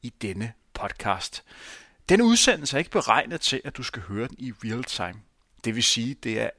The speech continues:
den er ikke produceret som en lang træningstur. Du kan dog sagtens høre den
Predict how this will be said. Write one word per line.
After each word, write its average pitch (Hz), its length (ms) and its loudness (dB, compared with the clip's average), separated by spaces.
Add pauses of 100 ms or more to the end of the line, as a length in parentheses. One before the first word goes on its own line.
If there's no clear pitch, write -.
(280)
den 120 100 -2
er - 40 -2
ikke 139 240 0
produceret 127 560 -2
som - 120 -8
en 127 160 -4
lang 120 240 0 (360)
træningstur. - 760 -6 (1200)
Du 208 60 0
kan 240 100 12
dog 233 140 10
sagtens - 480 4
høre 117 220 2
den 175 160 -10